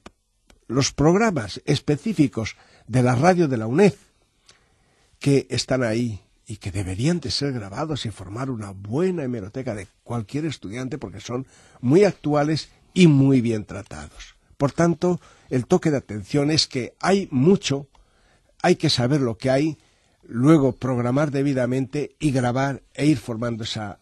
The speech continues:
hemeroteca. Y yo diría, de esa videoteca.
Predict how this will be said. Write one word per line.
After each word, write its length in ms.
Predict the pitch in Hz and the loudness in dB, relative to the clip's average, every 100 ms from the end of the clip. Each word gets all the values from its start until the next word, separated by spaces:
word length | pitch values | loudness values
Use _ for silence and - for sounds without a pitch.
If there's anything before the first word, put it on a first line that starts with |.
| - | -16
hemeroteca. 720 | 107 90 - - - _ _ _ _ | -14 -12 -14 -20 -20 _ _ _ _
Y 100 | 156 | 2
yo 160 | 147 165 | 6 4
diría, 360 | 101 92 90 _ _ _ | 2 -6 -12 _ _ _
de 140 | 123 127 | -8 -2
esa 320 | 135 - 117 | -2 0 -2
videoteca. 880 | 113 135 151 113 107 - 92 - - | 2 4 4 4 -2 -8 -14 -14 -20